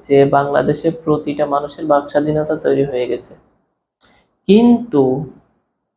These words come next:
কিছু সংখ্যালঘু হিন্দু তারা আওয়ামী লীগের, আহ, কথা শুনে বা আওয়ামী লীগের সাথে চুক্তিবদ্ধ হয়ে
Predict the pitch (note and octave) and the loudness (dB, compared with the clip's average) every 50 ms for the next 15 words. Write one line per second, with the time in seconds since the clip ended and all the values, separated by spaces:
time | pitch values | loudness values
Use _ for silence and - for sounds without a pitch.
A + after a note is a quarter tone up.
0 | _ _ _ _ - D#3+ D#3 D#3 - F3 E3+ E3+ - - D#3 D3 D3+ D3+ D3+ - | _ _ _ _ 0 0 0 0 -2 -4 -4 -4 -4 -2 -2 0 0 -2 -2 0
1 | E3 D#3+ E3 E3 D#3+ E3 E3 D#3 D3+ D3+ D3 D3 C#3+ C#3 C3+ C3 C#3 D3+ E3+ F#3 | 2 4 4 4 4 4 2 2 2 -2 -4 -4 -4 -4 -4 -2 -2 -4 -4 -6
2 | - _ _ _ _ C3 C3 C3+ C#3 C#3 C#3 C3+ C3+ C3+ C3+ C3+ C#3 - - - | -12 _ _ _ _ -2 0 2 2 2 4 2 2 0 0 -2 -4 -6 -10 -14
3 | - _ _ _ _ _ _ _ _ _ _ _ _ _ _ _ - D3+ C#3+ C#3+ | -18 _ _ _ _ _ _ _ _ _ _ _ _ _ _ _ 0 2 2 4
4 | D3 D3+ D3+ D#3 D#3+ D#3+ D#3+ D#3+ D#3+ - D#3 D#3 D#3+ D#3+ D#3+ D#3 D#3+ D3+ D3 D3+ | 4 2 2 0 0 0 0 0 -2 -2 -4 -2 0 0 -2 -2 -2 -4 -6 -6
5 | - - _ _ _ _ _ - D3+ C#3+ C#3+ C#3 - - - D3 C#3+ D3 D3 - | -8 -12 _ _ _ _ _ -12 -10 -8 -8 -8 -10 -4 0 0 2 2 0 -2
6 | D#3+ D#3+ - - C3+ B2+ B2 B2 B2 B2+ B2+ B2+ C3 B2+ B2 A#2+ - C#3 C3+ C3+ | -4 -4 -6 -8 -6 -4 -2 -2 -2 -4 -4 -2 0 0 0 0 0 0 0 0
7 | C#3 C#3+ C#3+ C#3+ C#3+ - D3 D3+ D3 - - D#3 C#3+ C#3+ D3+ D3+ - - D3+ - | 0 -2 -4 -4 -4 -4 -4 -4 -4 -4 -2 -2 -2 -2 -4 -6 -8 -12 -14 -14
8 | - _ C#3+ D#3 D#3+ D#3 - - E3+ E3 - C3+ B2+ - - - - | -14 _ -6 -4 -4 -4 -4 -4 -6 -2 0 0 0 0 -2 -6 -10